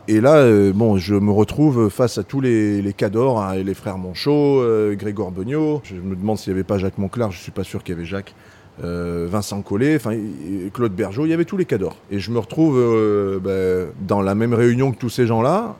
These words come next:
Et, euh, à ce moment-là, je me demande vraiment si c'est, euh, la réalité ou si je suis en train d'halluciner,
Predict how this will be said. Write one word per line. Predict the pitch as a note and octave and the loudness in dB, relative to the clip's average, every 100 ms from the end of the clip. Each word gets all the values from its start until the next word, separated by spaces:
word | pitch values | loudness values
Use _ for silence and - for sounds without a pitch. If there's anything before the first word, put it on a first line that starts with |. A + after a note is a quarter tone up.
| - | -10
Et, | G2 F#2 | -4 -2
euh, | F2+ F2+ | 0 0
à | F2 | -2
ce | - G2+ | -6 -6
moment-là, | G#2 B2+ | -2 -2
je | G#2+ | -2
me | F#2+ F#2 | -6 -4
demande | G2 G2+ F2+ | -4 -4 -4
vraiment | F#2 A2 A#2 | -6 -4 -6
si | G#2+ - | -8 -12
c'est, | - F#2+ | -10 -6
euh, | F#2 F#2 F#2 F2+ F2 F2 E2+ F#2+ _ - | -4 -4 -4 -6 -6 -8 -10 -16 _ -10
la | F2+ | -8
réalité | F#2+ F#2 F#2+ G#2+ B2 A#2 | -4 -4 -6 -4 -2 0
ou | F2+ | -2
si | - | -8
je | F2+ | -12
suis | F2 | -10
en | |
train | F2 F#2+ | -8 -6
d'halluciner, | F#2 F#2 - B2 | -4 -6 -6 -6